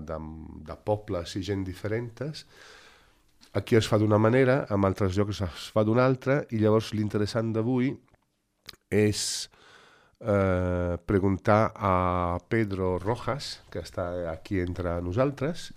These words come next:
bueno, entre nosaltres, entre vosaltres, i, i parlarem amb ell d'un, de la carn a la brasa.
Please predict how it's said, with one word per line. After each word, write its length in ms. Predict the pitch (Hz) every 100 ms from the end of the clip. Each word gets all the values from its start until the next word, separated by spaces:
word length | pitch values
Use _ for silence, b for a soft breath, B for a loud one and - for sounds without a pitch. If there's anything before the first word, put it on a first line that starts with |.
| - -
bueno, 280 | 104 80 80
entre 220 | 92 85
nosaltres, 460 | 80 80 78 80 85
entre 300 | 82 90 78
vosaltres, 640 | 78 85 107 104 110 - - _ _ B B B B B B B B _
i, 680 | - 110 104 98 95 95 95 90 90 90 90 87 87 - - _ _ _ _ _
i 120 | 123
parlarem 460 | 131 135 143 170 170
amb 260 | 117 131
ell 200 | 156 147 160
d'un, 440 | - 107 107 117 123 120
de 720 | 120 117 117 - _ - 117 120
la 120 | 120
carn 380 | - 147 151 143
a 160 | - 101
la 100 | 98
brasa. 460 | 92 85 78 80